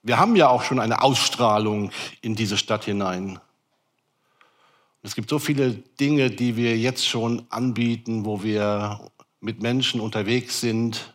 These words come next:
Das Café am Dienstag ist ja auch so eine Möglichkeit. Ich habe immer so eine, ich habe so eine geheime Leidenschaft. Ich würde gerne oder ich hätte gerne, wenn ich könnte und würde,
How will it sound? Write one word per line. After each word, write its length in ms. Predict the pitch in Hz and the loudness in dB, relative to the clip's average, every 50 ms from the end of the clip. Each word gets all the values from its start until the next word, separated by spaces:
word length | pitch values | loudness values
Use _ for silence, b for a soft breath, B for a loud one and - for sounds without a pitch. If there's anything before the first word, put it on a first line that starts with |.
| _ _ _ | _ _ _
Das 180 | - - - | -8 -8 -8
Café 540 | - - 104 - - 135 135 135 131 127 - | -4 -4 -2 0 2 4 4 4 4 2 0
am 300 | - - 117 110 104 98 | -2 -2 -2 -2 -4 -2
Dienstag 640 | - 123 135 131 - - 120 117 113 101 - - - b b b b b b b b b b b b b | -2 0 0 0 0 0 0 0 0 0 -4 -10 -18 b b b b b b b b b b b b b
ist 140 | b - - | b -4 0
ja 40 | 110 | 0
auch 100 | 107 - | 0 0
so 100 | - 117 | 0 0
eine 60 | 110 | 0
Möglichkeit. 760 | 110 113 117 107 117 107 110 - - 110 107 110 107 - - - B B B B B B B | 0 0 0 0 -2 -4 -4 -2 0 0 0 0 0 -4 -8 -16 B B B B B B B
Ich 80 | - | -6
habe 100 | 110 107 | -2 0
immer 120 | 120 135 131 | 2 2 2
so 100 | 131 131 | 2 2
eine, 100 | 131 127 | 2 2
ich 160 | 127 120 - | 0 0 -2
habe 80 | 127 - | -2 -2
so 80 | 131 | 0
eine 80 | 127 117 | 0 0
geheime 400 | 117 104 - 127 147 165 165 151 | 2 4 4 4 4 4 4 4
Leidenschaft. 680 | 117 113 123 143 151 147 139 - - 117 104 - - | 6 6 6 6 4 2 0 0 0 0 -2 -2 -4
Ich 180 | 120 110 - - | -6 -8 -4 0
würde 280 | 120 156 170 160 175 151 | 2 2 4 4 2 0
gerne 440 | 113 - 135 135 147 165 170 160 | 0 2 2 2 4 2 2 0
oder 140 | 120 123 123 | 0 0 -2
ich 220 | 110 110 - - - | -2 -2 -2 0 0
hätte 220 | 160 160 - 185 | 0 0 0 0
gerne, 460 | 160 131 160 160 165 165 170 160 131 123 | 0 2 2 2 2 2 2 0 0 0
wenn 140 | 143 131 | 0 0
ich 180 | 131 123 - - | 0 -2 -2 -2
könnte 340 | - 151 147 165 180 156 165 | 0 0 2 2 2 0 0
und 200 | 143 120 110 101 | 0 0 2 4
würde, 340 | 135 156 170 160 196 196 | 4 4 6 6 4 2